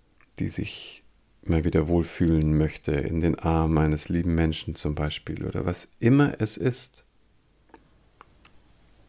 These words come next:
dass du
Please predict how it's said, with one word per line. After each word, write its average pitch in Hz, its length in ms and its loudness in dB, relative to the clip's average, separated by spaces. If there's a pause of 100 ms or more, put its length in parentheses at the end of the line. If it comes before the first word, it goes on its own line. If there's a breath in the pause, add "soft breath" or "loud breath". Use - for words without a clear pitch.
(1900)
dass - 200 -4
du 90 380 4